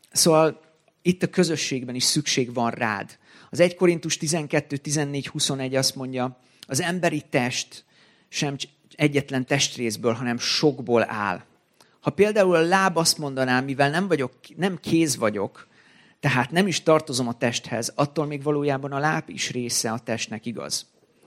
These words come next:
Vagy ha a fül azt mondaná, „Mivel nem szem vagyok, nem is vagyok a test része,” akkor valóban nem tartozna a testhez. Ha az egész test csak egyetlen szem volna, akkor semmit sem hallana. <laughs> Ha az egész test csak egy fülből állna, egyáltalán nem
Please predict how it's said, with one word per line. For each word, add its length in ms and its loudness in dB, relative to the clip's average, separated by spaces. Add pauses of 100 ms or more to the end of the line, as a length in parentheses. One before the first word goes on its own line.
(400)
Vagy 240 2
ha 120 -4
a 60 2
fül 260 0
azt 220 2
mondaná, 580 0
„Mivel 240 0
nem 180 -4
szem 280 0
vagyok, 300 2
nem 140 -8
is 200 -4 (200)
vagyok 260 0
a 40 -2
test 300 -2
része,” 320 -2
akkor 260 -2
valóban 400 0
nem 180 -4
tartozna 480 -4
a 40 -2
testhez. 560 -6 (1040)
Ha 100 0
az 100 4
egész 400 0
test 200 0
csak 180 -2
egyetlen 640 0
szem 380 -2
volna, 360 -2
akkor 300 0
semmit 340 0
sem 200 -2
hallana. 540 2 (220)
<laughs> 160 -6 (600)
Ha 100 -4
az 100 2
egész 360 2
test 240 4
csak 160 0
egy 120 0
fülből 600 4
állna, 280 4
egyáltalán 560 2
nem 180 0